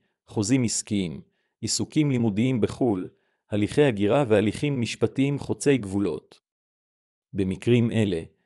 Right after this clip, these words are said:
חתימת האפוסטיל ממלאת תפקיד מכריע בהבטחת האותנטיות והקבלה של המסמכים המעורבים, ומספקת צורת אימות מוכרת אוניברסלית. מדינות המכירות באפוסטיל. הסכם האפוסטיל של האג,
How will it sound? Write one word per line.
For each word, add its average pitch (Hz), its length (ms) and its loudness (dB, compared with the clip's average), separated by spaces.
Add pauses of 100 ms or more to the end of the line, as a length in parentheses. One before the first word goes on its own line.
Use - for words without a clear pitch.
(160)
חתימת 117 460 -2
האפוסטיל 110 540 2
ממלאת 110 480 2
תפקיד 135 360 -2
מכריע 127 420 2
בהבטחת 104 640 2
האותנטיות 131 720 0
והקבלה 101 540 2
של 113 180 0
המסמכים 107 560 -2
המעורבים, 95 720 -2 (420)
ומספקת 117 640 0
צורת 123 500 0
אימות 127 360 -2
מוכרת 143 580 2
אוניברסלית. 107 960 -2 (920)
מדינות 101 480 2
המכירות 104 560 2
באפוסטיל. 90 720 0 (1080)
הסכם 156 420 2
האפוסטיל 117 540 0
של 98 240 0
האג, 95 320 0